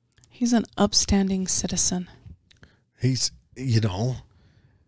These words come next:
Speaker 2: and that's not even a political notion. He's just a clown.
Speaker 1: Yeah.
Speaker 2: You know, and that's, I mean, he grew up probably, you know, financially wanting for nothing.
Speaker 1: Sure. Sure.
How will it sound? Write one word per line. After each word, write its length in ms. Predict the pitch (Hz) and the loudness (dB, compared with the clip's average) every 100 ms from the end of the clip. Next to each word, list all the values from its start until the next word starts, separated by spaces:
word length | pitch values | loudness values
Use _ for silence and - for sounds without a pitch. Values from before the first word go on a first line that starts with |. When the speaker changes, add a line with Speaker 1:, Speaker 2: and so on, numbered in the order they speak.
| _ _ | _ _
Speaker 2:
and 320 | - 110 104 98 - | 0 2 2 -2 -8
that's 340 | 117 127 127 156 | -2 0 2 4
not 200 | 131 131 | 6 6
even 220 | 123 120 | 6 2
a 60 | 95 | 0
political 580 | - 98 107 160 - 90 | -8 -6 0 0 -2 -6
notion. 420 | 90 98 120 135 | -4 -2 0 2
He's 180 | 127 123 | 2 0
just 240 | 147 139 | 0 0
a 60 | 143 | -2
clown. 480 | - 156 170 87 - _ - | -4 -6 -6 -8 -16 _ -2
Speaker 1:
Yeah. 240 | - 180 - - _ _ _ _ | -2 -2 -8 -20 _ _ _ _
Speaker 2:
You 140 | 120 113 | -6 -4
know, 220 | 95 113 | -2 -4
and 120 | 120 | -2
that's, 380 | 110 123 - - - | 0 2 0 -2 -2
I 60 | 127 | 2
mean, 180 | 117 101 | 4 6
he 200 | 120 123 | 6 4
grew 440 | 123 - 123 120 | 2 4 6 6
up 240 | 107 120 - - _ _ - _ - _ _ _ _ _ | 4 -2 -10 -20 _ _ -20 _ -20 _ _ _ _ _
probably, 560 | - 110 120 123 117 117 123 | 0 2 6 8 6 4 2
you 160 | 120 | 4
know, 320 | 104 95 98 - _ - - | 4 2 -4 -10 _ -20 -20
financially 960 | - 113 117 110 117 151 - 107 101 | 0 4 6 6 6 4 4 2 2
wanting 580 | 104 101 107 107 123 101 | 2 2 2 2 2 0
for 200 | 98 110 | 0 0
nothing. 440 | 101 98 - 80 - - _ _ - | 0 -2 -6 -12 -16 -20 _ _ -2
Speaker 1:
Sure. 380 | - 392 262 - _ _ _ _ - _ _ _ _ - | 4 4 4 -2 _ _ _ _ -20 _ _ _ _ -2
Sure. 380 | 247 349 208 | 2 4 2